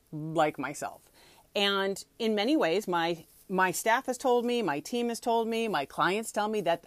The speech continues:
I'm doing a disservice. If I really want to provide value, then I should let people know how I can help them. That's what this is about. You're probably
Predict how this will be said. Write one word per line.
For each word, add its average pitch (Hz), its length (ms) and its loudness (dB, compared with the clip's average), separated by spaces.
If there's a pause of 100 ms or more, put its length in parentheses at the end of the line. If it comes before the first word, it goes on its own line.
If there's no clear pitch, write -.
(120)
I'm 196 260 -2
doing 190 460 0 (1040)
a 175 80 0
disservice. - 680 -8 (300)
If 175 200 -2
I 185 120 2
really 180 1000 2
want 165 480 -4
to 170 100 -8
provide 151 460 -6
value, 262 600 0 (540)
then 190 600 -2
I 202 180 -4
should 214 160 -6
let 202 140 0
people 202 260 -2
know 170 140 0
how 160 260 -2
I 156 120 0
can 160 240 -6
help 165 380 0
them. 139 260 -6 (480)
That's 139 280 -2
what 147 140 -8
this 156 180 -6
is 175 120 -6
about. 240 340 -2 (100)
You're 175 300 0
probably 180 760 0